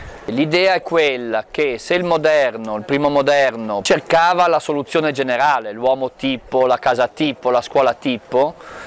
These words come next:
e in questa ambizione generalizzante spesso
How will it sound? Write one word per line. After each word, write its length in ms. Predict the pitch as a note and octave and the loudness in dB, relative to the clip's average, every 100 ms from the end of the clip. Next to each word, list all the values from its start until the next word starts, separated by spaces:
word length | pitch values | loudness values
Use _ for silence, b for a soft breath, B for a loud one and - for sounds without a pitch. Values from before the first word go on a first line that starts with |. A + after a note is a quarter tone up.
| B B - | B B -14
e 120 | - D#3 | -2 -2
in 140 | C3+ | 0
questa 640 | - F3 - E3+ D#3 D3 - | 0 0 2 2 4 2 0
ambizione 880 | D#3 D3+ D3+ - F#3+ F#3 E3 D3+ C3 | -2 0 -2 0 2 4 2 0 0
generalizzante 1040 | C3+ C#3 C#3 C#3 A#2+ D3 D3 C3 A#2+ B2+ | -2 0 -2 -2 0 2 2 0 -4 -6
spesso 760 | - - D#3+ D3 - - A#2 | -6 -2 0 0 -2 2 2